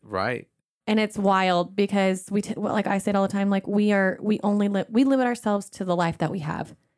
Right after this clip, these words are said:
Speaker 1: Absolutely.
Speaker 2: We completely do that.
Speaker 1: I've been, uh, I've been going to school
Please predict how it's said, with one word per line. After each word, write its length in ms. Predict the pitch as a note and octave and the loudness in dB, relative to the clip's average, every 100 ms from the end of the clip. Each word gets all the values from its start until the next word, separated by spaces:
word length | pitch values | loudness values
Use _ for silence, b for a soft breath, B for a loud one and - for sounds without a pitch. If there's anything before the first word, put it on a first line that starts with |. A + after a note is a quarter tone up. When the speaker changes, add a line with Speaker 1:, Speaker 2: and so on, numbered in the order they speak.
| _ _ | _ _
Speaker 1:
Absolutely. 420 | G#2+ G2+ A2 G#2+ | -12 -8 -6 -4
Speaker 2:
We 60 | B3 | -4
completely 640 | - C4 C4+ C4+ C4+ A3 | -2 -2 0 0 2 2
do 120 | G3 F3 | 0 0
that. 280 | D3 - _ _ _ _ _ _ _ _ _ _ _ _ _ _ _ _ _ _ | -2 -4 _ _ _ _ _ _ _ _ _ _ _ _ _ _ _ _ _ _
Speaker 1:
I've 160 | B2 B2+ | -4 -2
been, 260 | C3 C3 | -4 -6
uh, 500 | - A#2 A2+ G#2+ G#2 - | -6 -4 0 0 -2 -4
I've 100 | A2+ | -6
been 80 | |
going 220 | A#2+ A#2+ A2+ | -2 -2 -2
to 60 | |
school 520 | - - G#2 G#2+ B2+ | -8 -6 -4 -2 -4